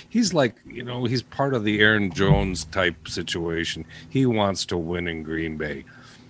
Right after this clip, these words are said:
Those guys grew up together. They wanna finish the job they started, and the Packers will make him a, a respectably paid tight end. I don't think it's gonna be just a,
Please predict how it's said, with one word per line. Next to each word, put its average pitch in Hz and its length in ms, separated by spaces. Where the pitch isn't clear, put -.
Those 98 200
guys 110 260
grew 101 220
up 95 80
together. 92 340
They 90 140
wanna 101 260
finish 92 320
the - 100
job 87 280
they 87 100
started, 87 400
and 117 80
the 113 60
Packers 113 420
will 98 120
make 98 240
him 90 400
a, 87 320
a 87 180
respectably 90 880
paid 87 400
tight 87 300
end. 71 260
I 104 100
don't 127 240
think 117 200
it's 101 140
gonna 95 240
be 90 200
just 87 360
a, 82 180